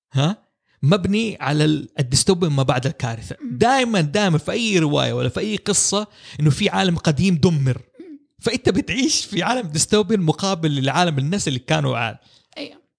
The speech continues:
Speaker 1: فاهمة قصدي؟
Speaker 2: أيوة.
Speaker 1: يعني فمثلًا في أي رواية دائمًا أنت تقرأ ولا أنت في العالم الثالث،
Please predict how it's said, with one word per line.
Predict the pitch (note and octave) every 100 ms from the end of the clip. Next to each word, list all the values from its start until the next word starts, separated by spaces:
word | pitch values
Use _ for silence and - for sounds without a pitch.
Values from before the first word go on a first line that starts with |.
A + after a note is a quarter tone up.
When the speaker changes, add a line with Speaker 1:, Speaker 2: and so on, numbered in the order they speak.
| _
Speaker 1:
فاهمة | - C#3+ D3+ C3
قصدي؟ | D3 C3+
Speaker 2:
أيوة. | C3
Speaker 1:
يعني | B2+ C3+
فمثلًا | C3+ D3 C#3 D3 G#3 F#3
في | E3 - F3+ -
أي | F#4+ E4
رواية | G#3 G3 C#3 B2 -
دائمًا | A3 A#3+ F#3+ E3+
أنت | -
تقرأ | - - C#3
ولا | C3 D#3+ E3+ -
أنت | D3+ D#3+
في | D3
العالم | C#3+ E3 C3
الثالث، | - D3+ A2 -